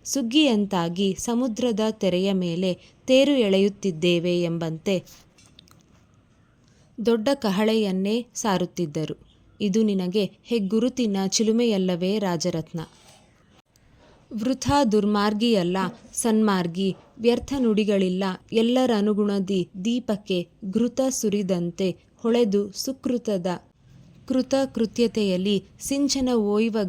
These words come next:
ಘನ ಶ್ರುತಿ ಸಾರದ ಮೆರುಗು ರಾಜರತ್ನ. ದುರ್ಮಾರ್ಗಿ ಕೆಟ್ಟ ನಡತೆಯುಳ್ಳ, ಘೃತ ತುಪ್ಪ, ಸುಕೃತ ಒಳ್ಳೆಯ ಕೆಲಸ, ಕೃತಕೃತ್ಯ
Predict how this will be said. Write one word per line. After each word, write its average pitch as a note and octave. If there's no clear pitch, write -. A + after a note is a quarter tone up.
ಘನ F#3
ಶ್ರುತಿ A#3
ಸಾರದ F#3+
ಮೆರುಗು F3+
ರಾಜರತ್ನ. E3+
ದುರ್ಮಾರ್ಗಿ G#3+
ಕೆಟ್ಟ B3
ನಡತೆಯುಳ್ಳ, F#3+
ಘೃತ G#3+
ತುಪ್ಪ, G#3
ಸುಕೃತ B3
ಒಳ್ಳೆಯ A#3
ಕೆಲಸ, F3
ಕೃತಕೃತ್ಯ A#3+